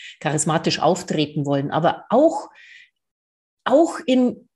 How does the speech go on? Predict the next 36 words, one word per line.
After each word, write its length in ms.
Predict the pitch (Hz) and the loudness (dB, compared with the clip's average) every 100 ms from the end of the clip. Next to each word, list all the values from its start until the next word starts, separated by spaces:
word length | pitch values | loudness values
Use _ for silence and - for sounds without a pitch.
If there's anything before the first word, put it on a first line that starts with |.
| _ _ _ _ 175 - - | _ _ _ _ -6 -6 -10
für 180 | - 226 | 0 0
mich 160 | 339 | 4
ist 120 | 330 196 | 2 2
es 140 | 185 | 0
wirklich 360 | 277 269 - 190 | 0 0 -2 -2
wichtig 400 | 277 - 330 - | -2 -2 0 0
und 180 | 190 | 2
auch 140 | 202 - | 0 0
schon 260 | - 240 | -4 -4
Kinder, 380 | - 339 403 156 | -2 0 2 0
ja, 160 | 131 170 | 0 0
dass 180 | 202 - | -2 0
sie 160 | 214 | 0
diesen 340 | 196 165 156 156 | 2 2 2 4
Mut 460 | 180 339 508 - | 6 6 4 -6
haben, 480 | 131 123 127 127 127 _ _ - - _ _ _ | -6 -6 -6 -10 -12 _ _ -20 -20 _ _ _
sie 160 | - 190 | 0 0
selbst 420 | 180 190 226 - | 4 2 2 -6
zu 100 | - | -4
sein 260 | 156 139 135 | -2 0 0
und 120 | 143 | -2
ihre 220 | - 156 | 0 0
Meinung 680 | 156 170 190 240 302 254 151 | 2 4 4 4 6 6 4
auch 220 | - 127 | 0 -4
zu 200 | - - 123 | -6 -6 -4
äußern. 480 | 131 - 120 127 _ _ _ - | -4 -6 -8 -10 _ _ _ 0
Weil 120 | 180 | 2
ich 120 | 185 | 2
habe 160 | 202 170 | 2 2
ein 160 | 170 | 2
ganz 300 | 202 269 339 | 2 2 2
schreckliches, 640 | - 220 - 254 226 - - | 0 -2 -2 -2 -2 -2 -2
äh, 680 | 196 180 180 175 - - - 135 | 0 2 2 2 0 -2 2 2
ein 200 | 180 180 | 2 2
Untersuchungsergebnis, 1300 | 196 190 196 302 226 - 156 156 151 151 143 - - _ | 0 2 4 4 4 2 -2 -2 0 -2 -4 -8 -14 _
äh, 500 | 160 123 135 151 | 2 4 0 0